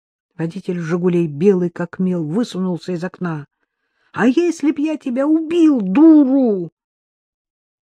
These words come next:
Дура медленно поднялась,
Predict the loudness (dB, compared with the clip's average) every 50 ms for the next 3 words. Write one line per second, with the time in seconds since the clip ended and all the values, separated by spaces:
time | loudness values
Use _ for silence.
0 | _ _ _ _ _ -10 -6 -4 -2 -2 -2 0 0 0 0 0 0 0 -2 -4
1 | -6 -6 -6 -4 -4 -4 -4 -4 -6 -8 -8 -12 _ _ _ _ _ _ _ _
2 | -14 -12 -10 -10 -10 -10 -8 -10 -12 -12 -14 _ _